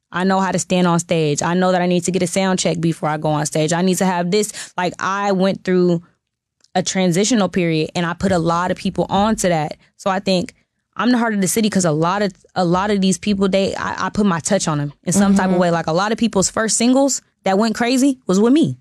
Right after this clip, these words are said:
Speaker 2: Mm.
Speaker 1: because I blessed it. And it's just like, it's no shade. I feel like everybody in the city is, is dope right now. But I definitely feel like when we talk in Seattle rappers, Seattle artists in general, you gotta mention me.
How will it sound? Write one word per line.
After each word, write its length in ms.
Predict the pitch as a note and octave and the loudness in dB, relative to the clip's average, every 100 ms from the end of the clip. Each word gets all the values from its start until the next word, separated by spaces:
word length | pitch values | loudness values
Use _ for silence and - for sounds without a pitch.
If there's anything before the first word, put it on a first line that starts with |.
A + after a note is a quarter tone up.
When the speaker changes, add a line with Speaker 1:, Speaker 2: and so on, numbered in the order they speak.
| _ F3+ | _ 0
Speaker 2:
Mm. 580 | F#3+ F#3+ F#3 F3+ F3 - _ _ _ _ - | 2 4 4 2 -2 -8 _ _ _ _ -6
Speaker 1:
because 240 | G3 G#3+ G3+ | -2 0 0
I 100 | G3 | 0
blessed 340 | G#3+ A#3 - | 0 0 -2
it. 180 | - - _ - | -4 -6 _ -2
And 120 | A3 | 0
it's 140 | G#3 | 2
just 160 | G3 F#3+ | 0 0
like, 320 | F#3+ F3+ - - _ _ _ | 0 -2 -4 -12 _ _ _
it's 140 | - A#3 | -2 0
no 180 | F#3+ F3 | 0 0
shade. 380 | F#3 G3+ G3+ | 0 0 0
I 160 | - G3 | -2 -4
feel 160 | G#3 F#3+ | 0 0
like 160 | F3 | 0
everybody 680 | F3 G3 F#3+ F#3 F#3 F3 E3+ - | 0 0 0 0 0 0 -4 -4
in 80 | F#3 | -2
the 60 | E3+ | 0
city 440 | F#3+ F#3 F3 F#3 _ - | 0 0 0 -4 _ -4
is, 260 | E3+ E3+ - | -2 -4 -2
is 220 | G3 E3+ | -2 0
dope 300 | F3+ A#3 - | 0 0 0
right 160 | E3 E3+ | -2 -2
now. 200 | - - F#3 | -2 -4 -2
But 120 | F#3 | -2
I 100 | F3+ | 0
definitely 460 | E3 G#3 G#3 G3 | 0 0 0 0
feel 280 | F3 F#3+ G3+ | 0 0 0
like 280 | F#3 E3+ - _ _ _ - | 0 -2 -4 _ _ _ -2
when 160 | E3 E3+ | 2 4
we 120 | G3 | 2
talk 300 | A3+ G3 F#3+ | 2 0 0
in 80 | F#3 | -2
Seattle 420 | - F3+ F#3+ F3+ | 0 0 2 2
rappers, 560 | F#3+ G3+ G3 G3+ - - | 0 -2 -2 -2 -6 -10
Seattle 380 | - F#3 G3+ - | -2 0 0 -2
artists 280 | G3 G3+ F#3 | 0 0 0
in 120 | D#3+ | 0
general, 480 | E3+ G3 G#3 G#3+ A3 _ _ - | 2 2 2 0 -4 _ _ -8
you 100 | F#3 | -2
gotta 240 | G3 G#3 | 0 2
mention 340 | F3 D#3+ - D#3+ | 2 2 0 -4
me. 200 | E3+ | -6